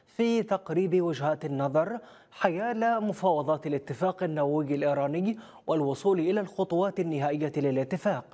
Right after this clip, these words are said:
عبد اللهيان وفي تصريح له خلال زيارته إلى مسقط أكد أن سلطتنا أو سلطنة عمان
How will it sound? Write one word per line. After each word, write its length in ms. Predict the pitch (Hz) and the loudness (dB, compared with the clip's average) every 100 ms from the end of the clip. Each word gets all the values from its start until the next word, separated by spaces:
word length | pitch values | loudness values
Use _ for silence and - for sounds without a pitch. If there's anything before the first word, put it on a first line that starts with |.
| - - - - - - | -20 -20 -20 -20 -12 -2
عبد 220 | 139 139 | -2 0
اللهيان 420 | 131 120 160 214 | -4 -2 0 0
وفي 240 | 226 160 143 | -2 -2 -2
تصريح 500 | 139 - 165 143 139 | -2 -2 -4 -4 -6
له 340 | 120 147 214 | -2 2 2
خلال 340 | 220 165 143 | 0 -2 0
زيارته 440 | 131 143 139 147 190 | 0 0 0 0 0
إلى 320 | 180 170 151 | 2 2 0
مسقط 540 | 131 156 - 185 185 - - - _ _ - | -2 -4 -2 -2 -2 -12 -20 -20 _ _ -4
أكد 300 | 214 175 143 | -2 0 0
أن 220 | 196 185 | -2 -2
سلطتنا 760 | - 185 165 151 156 147 - - - | -2 -4 -4 -2 -2 -2 -4 -6 -4
أو 120 | 151 | -4
سلطنة 460 | - 151 143 208 165 | -2 -4 -2 -4 -2
عمان 540 | 135 135 147 185 247 | -2 0 0 0 -2